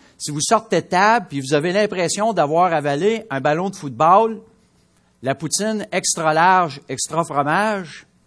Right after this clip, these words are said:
hein, ma mère disait d'avoir les yeux plus grands que la panse.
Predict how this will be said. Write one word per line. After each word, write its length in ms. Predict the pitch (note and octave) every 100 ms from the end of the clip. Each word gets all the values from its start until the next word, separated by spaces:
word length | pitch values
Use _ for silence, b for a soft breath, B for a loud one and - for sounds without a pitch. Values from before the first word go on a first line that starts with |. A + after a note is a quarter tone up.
| _ _ _ _ _
hein, 120 | E3
ma 120 | E3+ D3
mère 180 | G3 E3+
disait 260 | C#3 F#3
d'avoir 320 | E3+ D3 D#3+
les 160 | F3 C#3+
yeux 320 | B2+ C#3 F#3
plus 180 | F3+ C3+
grands 160 | D3+ D#3+
que 100 | C3+
la 100 | B2+
panse. 600 | E3 E3+ A2+ - -